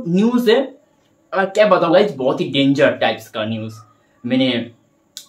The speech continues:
देखा है, तो उसके बारे में कुछ बताऊँगा। ये जो video है पूरा का पूरा देखिए,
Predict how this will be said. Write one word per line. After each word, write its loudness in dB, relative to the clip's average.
देखा 0
है, -2
तो 2
उसके -4
बारे 4
में 2
कुछ -6
बताऊँगा। 0
ये 2
जो 2
video 0
है 0
पूरा 0
का -2
पूरा -2
देखिए, -6